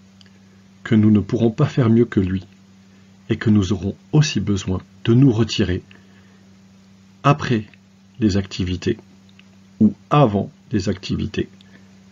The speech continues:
dans le désert, et de prier, d'être en relation avec notre Père qui est dans les cieux. Sachez que je suis Dieu. Savoir qui est Dieu,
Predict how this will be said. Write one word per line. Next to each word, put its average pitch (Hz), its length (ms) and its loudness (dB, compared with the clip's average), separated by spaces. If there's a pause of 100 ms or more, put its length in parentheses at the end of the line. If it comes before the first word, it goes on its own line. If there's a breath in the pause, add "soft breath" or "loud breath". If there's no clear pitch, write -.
(1000)
dans 110 180 6
le 135 100 6
désert, 95 640 -2 (480)
et 95 100 -4
de 98 120 0
prier, 104 440 0 (960)
d'être 123 340 0
en 117 60 2
relation 107 560 2 (640)
avec 95 520 0 (460)
notre 98 240 0
Père 98 420 -2 (160)
qui - 160 -4
est 98 60 2
dans 95 140 0
les 95 120 0
cieux. - 240 -2 (1400)
Sachez - 480 2
que 113 140 2
je 104 100 2
suis 107 240 0
Dieu. 101 340 2 (960 soft breath)
Savoir 151 400 4
qui - 180 0
est 131 100 6
Dieu, 107 260 2